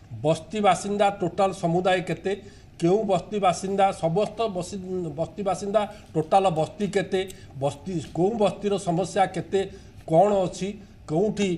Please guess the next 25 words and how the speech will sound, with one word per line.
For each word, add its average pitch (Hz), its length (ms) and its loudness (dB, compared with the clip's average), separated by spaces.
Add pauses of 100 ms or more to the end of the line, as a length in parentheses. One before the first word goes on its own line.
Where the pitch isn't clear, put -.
(220)
ସମସ୍ତ 208 540 0
ଜାଗାରେ 180 360 2
କୋଉଠି 175 260 -4
ରାସ୍ତା 170 460 0
ଅଛି, 196 260 -2 (360)
କୋଉଠି 170 340 0
ପାନୀୟ 165 320 2
ଜଳର 185 300 0
ସମସ୍ୟା 185 420 -2
ଅଛି, 190 240 -2 (320)
କୋଉଠି 175 280 -2
ଘରର 190 380 2
ସମସ୍ୟା 170 460 0
ଅଛି, 120 260 -10 (440)
କୋଉଠି 185 380 2 (320)
ଆଇନ 170 340 2
ଶୃଙ୍ଖଳାର 196 580 2
କଥା 185 340 0
ଆସିଛି, 190 380 -4 (380)
କେଉଁଠି 196 440 2 (320)
ଅଧିକାରର 175 680 2
କଥା, 156 240 0
ମୌଳିକ 208 340 0
ଅଧିକାର 175 480 0
ମିଳିବାର, 170 360 2